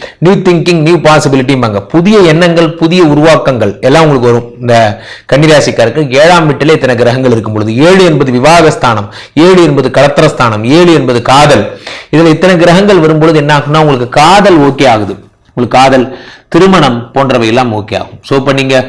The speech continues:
விருப்பப்பட்டபடி நீங்க திருமணம் பண்ணிக்கிறீங்க. ஏன்னா, உங்களுக்கு ஒரு பொண்ணு ரொம்ப நாளா ஆசைப்படுறீங்க, அந்த பொண்ணு உங்களுக்கு ஓகே ஆகுமான்னு தெரியல. அப்ப என்ன ஆகும், உங்களுக்கு அந்த, அந்த, அந்த பொண்ணு நம்ம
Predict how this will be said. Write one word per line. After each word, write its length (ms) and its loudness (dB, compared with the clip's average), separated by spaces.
விருப்பப்பட்டபடி 540 2
நீங்க 200 -2
திருமணம் 400 0
பண்ணிக்கிறீங்க. 480 -4
ஏன்னா, 100 -2
உங்களுக்கு 480 0
ஒரு 180 2
பொண்ணு 240 2
ரொம்ப 240 2
நாளா 320 2
ஆசைப்படுறீங்க, 640 -4
அந்த 220 0
பொண்ணு 280 0
உங்களுக்கு 460 2
ஓகே 20 4
ஆகுமான்னு 520 0
தெரியல. 260 -2
அப்ப 260 -2
என்ன 200 2
ஆகும், 380 0
உங்களுக்கு 280 0
அந்த, 240 0
அந்த, 280 -2
அந்த 220 -2
பொண்ணு 240 0
நம்ம 240 0